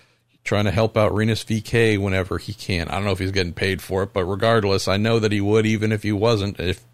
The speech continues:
if he is. Um, that, I would say, is pretty cool, because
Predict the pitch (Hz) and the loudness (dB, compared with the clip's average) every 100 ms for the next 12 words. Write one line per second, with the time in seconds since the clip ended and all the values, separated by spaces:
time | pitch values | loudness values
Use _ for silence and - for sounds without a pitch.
0 | _ 110 - 120 127 123 104 - - - | _ -8 -4 -2 0 0 -2 -6 -8 -20
1 | _ - - - 113 113 110 104 90 - | _ -20 -14 -2 2 2 2 -2 -4 -12
2 | _ _ _ _ _ _ _ _ _ _ | _ _ _ _ _ _ _ _ _ _
3 | _ _ _ - 156 196 - 160 156 147 | _ _ _ 0 2 2 0 2 4 4
4 | - 151 135 - - 147 - - 131 98 | 4 4 4 0 0 0 0 2 4 4
5 | 82 - - 113 - 120 117 117 117 104 | 0 -8 -12 -10 0 4 4 4 2 -2
6 | - | -6